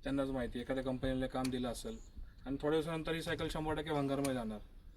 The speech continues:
ह्याचा वापर कोणी करायचा, कसा करायचा, कशासाठी आहे, ह्याच्याबद्दल कुठल्याही प्रकारचं नियोजन नाही. आणि ह्या सर्व गोष्टी जनतेच्या लक्षात का येत नाहीत?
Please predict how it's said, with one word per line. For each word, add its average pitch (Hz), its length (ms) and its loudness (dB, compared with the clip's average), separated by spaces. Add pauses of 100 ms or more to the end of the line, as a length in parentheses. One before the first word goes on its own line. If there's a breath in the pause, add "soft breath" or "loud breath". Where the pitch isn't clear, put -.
(120)
ह्याचा 135 200 -2
वापर 139 300 2
कोणी 143 220 4
करायचा, 139 360 4
कसा 139 260 0
करायचा, 135 420 0
कशासाठी 135 440 0
आहे, 127 160 2 (360 loud breath)
ह्याच्याबद्दल 135 440 0
कुठल्याही 139 360 0
प्रकारचं 135 380 0
नियोजन 131 320 2
नाही. 113 260 -2 (520)
आणि 165 400 0 (760)
ह्या 175 200 2
सर्व 196 200 4
गोष्टी 190 220 2
जनतेच्या 170 360 0
लक्षात 170 340 0
का 156 80 2
येत 139 200 4
नाहीत? 117 220 -2